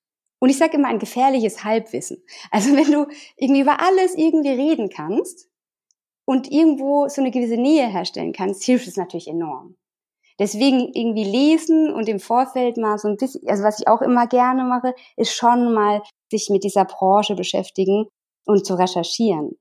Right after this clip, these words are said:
Also dass man so ein gewisses Halbwissen hat. Man weiß ja nicht alles immer ins Detail, aber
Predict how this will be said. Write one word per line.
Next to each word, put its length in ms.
Also 160
dass 100
man 140
so 100
ein 100
gewisses 480
Halbwissen 560
hat. 140
Man 80
weiß 200
ja 80
nicht 200
alles 240
immer 200
ins 200
Detail, 560
aber 280